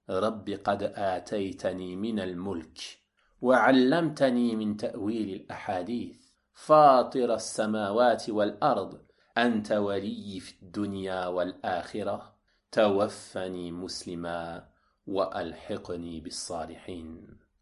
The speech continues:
Ô mon Seigneur, tu m'as donné la royauté et m'as enseigné l'interprétation des rêves.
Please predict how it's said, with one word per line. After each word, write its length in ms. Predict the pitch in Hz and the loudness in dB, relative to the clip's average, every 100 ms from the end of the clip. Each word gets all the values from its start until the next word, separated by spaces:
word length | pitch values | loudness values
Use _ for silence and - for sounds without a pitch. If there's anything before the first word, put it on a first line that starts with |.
| _ _ | _ _
Ô 200 | 117 135 | 6 8
mon 160 | 117 101 | 6 2
Seigneur, 680 | - 87 87 85 - - _ _ _ | -4 -8 -8 -12 -18 -20 _ _ _
tu 160 | - 117 | -4 2
m'as 160 | 117 120 | 4 4
donné 260 | 135 151 | 4 6
la 140 | 151 135 | 8 8
royauté 720 | 123 147 156 151 120 101 - _ _ _ _ | 8 6 6 4 -2 -4 -10 _ _ _ _
et 100 | 120 | 2
m'as 120 | 123 | 4
enseigné 460 | 139 151 156 156 160 | 4 4 4 2 4
l'interprétation 840 | 156 151 147 - 139 147 131 147 | 2 2 0 0 2 4 2 2
des 120 | 127 113 | 0 2
rêves. 340 | 113 95 | 0 -2